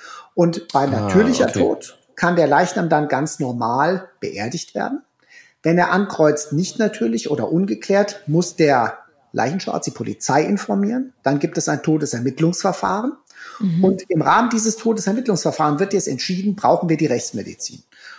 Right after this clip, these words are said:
Speaker 2: Ah, okay, okay, okay.
Speaker 1: Und das kann
Speaker 2: Ja.
Speaker 1: sein, schon ganz am Anfang,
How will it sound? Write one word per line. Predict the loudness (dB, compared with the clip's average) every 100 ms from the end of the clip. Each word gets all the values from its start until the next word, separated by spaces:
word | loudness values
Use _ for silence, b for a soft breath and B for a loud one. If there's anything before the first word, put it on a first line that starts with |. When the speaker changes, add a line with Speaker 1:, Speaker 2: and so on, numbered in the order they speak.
| B
Speaker 2:
Ah, | -2 0 2 2 2 0 0
okay, | 0 0 0
okay, | -4 -4 -6 -6
okay. | -10 -10 -8
Speaker 1:
Und | -2
das | 2 4
kann | 6
Speaker 2:
Ja. | 6
Speaker 1:
sein, | 4 2 2
schon | 0
ganz | 0 2
am | 0
Anfang, | 2 0 -2